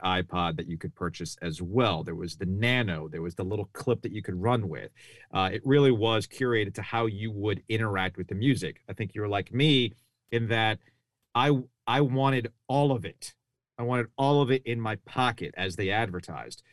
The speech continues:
So I went through great pains to fit as much as I could in there. And also understanding, too, with lossless files, I, at that time, I wasn't concerned because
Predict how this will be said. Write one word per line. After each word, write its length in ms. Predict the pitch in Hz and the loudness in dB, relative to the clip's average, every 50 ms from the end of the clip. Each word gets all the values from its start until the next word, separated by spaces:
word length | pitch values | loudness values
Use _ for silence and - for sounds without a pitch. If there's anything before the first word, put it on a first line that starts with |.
| _ _ _ | _ _ _
So 160 | - - 120 | -4 0 2
I 80 | 113 113 | 2 4
went 240 | 113 123 123 - - | 2 2 0 -2 -2
through 140 | 110 104 | -4 -4
great 280 | 85 - 107 104 - _ | -2 -2 -2 -2 -2 _
pains 420 | - - 131 127 120 107 98 90 - | -2 0 2 2 2 0 -2 -4 -6
to 80 | - | -10
fit 180 | 92 - 110 90 | -6 -6 -4 -4
as 160 | 92 82 - | -4 -4 -4
much 340 | 92 92 95 95 90 - - _ _ - | -4 -4 -4 -4 -6 -10 -16 _ _ -10
as 160 | 92 90 82 | -8 -6 -6
I 100 | 87 80 78 | -6 -6 -8
could 280 | _ - - 101 92 | _ -8 -4 -4 -4
in 200 | 90 95 - 101 | -2 -4 -4 -4
there. 200 | 95 87 80 85 | -4 -4 -6 -4
And 80 | 104 147 | 0 2
also 240 | 175 190 - - 156 | 4 4 4 4 2
understanding, 560 | 139 123 117 104 - - 117 107 101 98 90 | 2 2 -2 -4 -4 -4 -4 -4 -2 -6 -6
too, 180 | - - 135 110 | -2 0 0 0
with 120 | 101 92 | 0 -2
lossless 420 | 101 107 123 135 131 - 104 - | 0 0 0 0 0 -2 -8 -10
files, 320 | - - 98 90 90 95 87 | -6 -4 -2 -2 -2 -2 -2
I, 60 | 101 104 117 - | -4 -4 -4 -6
at 100 | 107 - | -4 -2
that 180 | 131 160 170 | -2 -2 -2
time, 220 | - - 113 98 95 | -2 -2 -2 -2 -2
I 40 | 95 | -2
wasn't 280 | 95 95 90 95 90 | -4 -6 -6 -8 -8
concerned 420 | - 92 87 - - 90 90 92 87 | -6 -6 -6 -6 -6 -4 -4 -4 -4
because 340 | 95 - - 110 110 101 | -6 -4 -2 -2 -2 -2